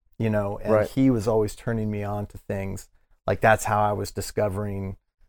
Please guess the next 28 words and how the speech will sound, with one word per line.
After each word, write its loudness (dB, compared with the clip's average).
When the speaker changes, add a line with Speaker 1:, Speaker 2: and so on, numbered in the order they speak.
Speaker 1:
you -2
know, -4
new 0
bands, -4
new -2
things. -6
Um, 2
and 4
we 4
would 2
play 4
music 2
together 0
some, 0
but, 0
like, -2
um, -2
not 2
as 0
a -2
band. -4
Like, -6
we 0
didn't 0
have -2
another 0
bass -6
player. 0